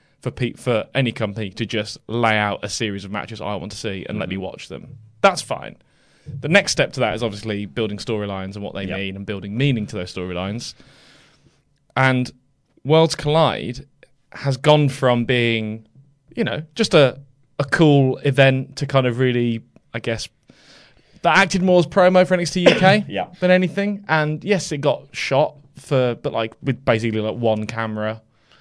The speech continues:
Speaker 1: and just kind of went on YouTube or went on the network, and it was, and it was cool, interesting, but it didn't really mean anything.
Speaker 2: Mm-hmm.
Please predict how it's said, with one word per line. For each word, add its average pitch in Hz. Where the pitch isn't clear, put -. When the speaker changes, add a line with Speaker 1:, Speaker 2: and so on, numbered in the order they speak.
Speaker 1:
and 110
just -
kind 117
of 107
went 107
on 107
YouTube 135
or 110
went 110
on 104
the 98
network, 117
and 110
it -
was, -
and 139
it -
was 135
cool, 202
interesting, 139
but 123
it 131
didn't 139
really 135
mean 127
anything. 69
Speaker 2:
Mm-hmm. 87